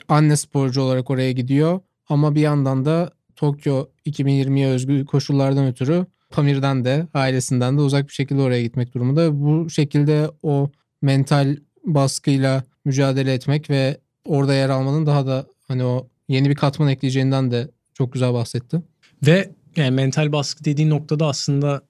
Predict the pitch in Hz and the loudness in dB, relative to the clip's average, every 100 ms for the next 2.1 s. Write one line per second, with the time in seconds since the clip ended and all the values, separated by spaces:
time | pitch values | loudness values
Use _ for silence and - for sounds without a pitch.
0 | _ - 131 151 - 147 139 139 143 147 | _ -2 0 0 -2 -2 0 0 0 0
1 | 143 143 143 160 180 160 156 175 - 139 | 0 0 0 2 0 -2 -4 -4 0 2
2 | 131 | 2